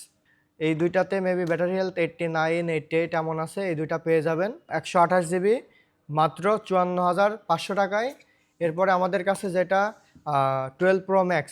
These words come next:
একশো পার্সেন্ট আছে, এটা দুইটা কালার অ্যাভেলেবেল আছে। দুইশো ছাপ্পান্ন জিবি, দুইটাতেই ব্যাটারি চেঞ্জ, একশো পার্সেন্ট ব্যাটারি হেলথ, নিউয়ের মতো চার্জ ব্যাকআপ পাবেন। এই দুইটা পেয়ে যাবেন মাত্র সাতান্ন হাজার টাকায়। এরপরে আমাদের কাছে থার্টিন আছে, চারটা কালার অ্যাভেলেবেল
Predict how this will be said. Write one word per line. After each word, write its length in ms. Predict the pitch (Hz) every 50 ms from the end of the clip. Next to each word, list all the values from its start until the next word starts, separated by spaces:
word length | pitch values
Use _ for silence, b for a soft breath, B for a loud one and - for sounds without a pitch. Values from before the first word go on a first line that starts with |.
| 165 151
একশো 160 | - - 190 170
পার্সেন্ট 300 | 185 175 - - 185 180 175 185
আছে, 120 | 180 - 208 190
এটা 100 | 170 185 160 156
দুইটা 180 | 170 160 175 170 175
কালার 220 | 175 175 180 180
অ্যাভেলেবেল 420 | 180 175 180 180 180 180 180 185 180 180
আছে। 180 | 175 - - 208 233 254 b b b b b b b 139
দুইশো 180 | 143 143 175 175 -
ছাপ্পান্ন 360 | 180 165 - - 180 175 170 170 165
জিবি, 220 | 156 175 170 214 240 233 160
দুইটাতেই 360 | 170 165 156 165 160 185 185 165
ব্যাটারি 280 | 175 170 170 180 185 180 175 -
চেঞ্জ, 180 | 190 202 214 202 175 165
একশো 160 | 156 - - 175
পার্সেন্ট 260 | 180 170 175 185 180 170 170
ব্যাটারি 240 | 170 165 180 175 175 185
হেলথ, 160 | 202 208 202 -
নিউয়ের 240 | 156 156 156 175 170 165 170
মতো 240 | 175 170 170 190 190 190 165 -
চার্জ 180 | 170 165 165 156 160
ব্যাকআপ 220 | 175 160 185 175 170 -
পাবেন। 200 | 180 175 208 226 220 b b b b
এই 60 | 151 139
দুইটা 160 | 165 160 175 160
পেয়ে 120 | 170 170 165
যাবেন 160 | 170 175 190 180 175 165
মাত্র 160 | 160 - - 180 170 -
সাতান্ন 340 | 180 165 - 170 165 165 165 165
হাজার 180 | 160 151 160 139 - -
টাকায়। 260 | 127 117 117 113 113 - _ b b b b b b b b b b 151
এরপরে 240 | 156 156 190 196 196 185
আমাদের 220 | 185 190 185 196 180 196
কাছে 160 | 190 - 202 - -
থার্টিন 320 | 160 156 156 156 180 180 170 156
আছে, 180 | - - 175 190 214 220 b b b b -
চারটা 340 | 180 170 175 175 - - 196 196
কালার 220 | 190 185 190 185 180
অ্যাভেলেবেল 420 | 175 180 185 185 185 185 185 180